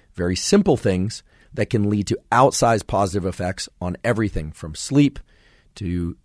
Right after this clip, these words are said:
body composition, to mental focus, to mood, your ability to regulate stress, and indeed even your ability to heal and recovery from injuries of different kinds, brain injury and bodily injury.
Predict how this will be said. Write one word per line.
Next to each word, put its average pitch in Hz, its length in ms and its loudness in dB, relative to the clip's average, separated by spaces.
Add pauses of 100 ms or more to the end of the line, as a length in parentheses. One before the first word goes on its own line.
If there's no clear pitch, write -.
(440)
body 127 240 2
composition, 127 720 -2 (300)
to 78 260 -10 (120)
mental 120 360 4
focus, 113 560 0 (100)
to 85 140 -10
mood, 117 480 2 (600)
your 92 140 -4
ability 90 360 -2
to 82 80 -4
regulate 78 420 -6
stress, 120 500 0 (240)
and 107 160 0
indeed 110 300 4
even 123 200 2
your 117 140 4
ability 101 380 2
to 95 100 -8
heal 113 380 0
and 92 160 -4
recovery 95 480 -4
from 82 240 -10
injuries 82 460 -4
of 71 100 -10
different 78 260 -10
kinds, 71 320 -10
brain 95 220 -4
injury 90 340 -6
and 76 140 -10
bodily 73 400 -12
injury. 69 420 -14